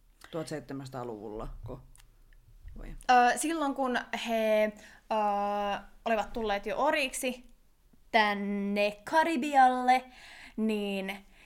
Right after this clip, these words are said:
Speaker 2: sitten kun je-, ne juhli silloin niin välipäivinä
Speaker 1: Niin,
Speaker 2: tätä
Speaker 1: mut et mikä
Speaker 2: juhlaa.
Speaker 1: vuosisata tässä on? Onko se ollut
Speaker 2: No,
Speaker 1: tuhat-,
Speaker 2: tuhat seitsemänsataaluvu.
Speaker 1: niin, joo.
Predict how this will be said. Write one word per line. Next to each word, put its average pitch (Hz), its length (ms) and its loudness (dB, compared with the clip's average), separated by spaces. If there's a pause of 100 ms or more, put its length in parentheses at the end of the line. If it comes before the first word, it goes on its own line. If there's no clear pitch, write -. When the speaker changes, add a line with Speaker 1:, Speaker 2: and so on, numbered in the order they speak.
Speaker 2:
sitten 214 340 -10
kun 208 140 -4
je-, 196 180 -2
ne 208 140 -4
juhli 233 380 -4
silloin 190 500 -8
niin 185 240 -10
välipäivinä 180 720 -2 (500)
Speaker 1:
Niin, 208 120 0
Speaker 2:
tätä - 40 0
Speaker 1:
mut 196 100 -2
et 160 120 -2
mikä 196 160 -2
Speaker 2:
juhlaa. 202 120 0
Speaker 1:
vuosisata 151 640 -4
tässä - 320 -12
on? 147 60 -8
Onko 143 140 -8
se 165 120 -8
ollut 165 80 -2
Speaker 2:
No, 240 80 2
Speaker 1:
tuhat-, - 20 -12
Speaker 2:
tuhat 196 260 -2
seitsemänsataaluvu. 190 840 -6
Speaker 1:
niin, - 120 -12
joo. 110 100 -8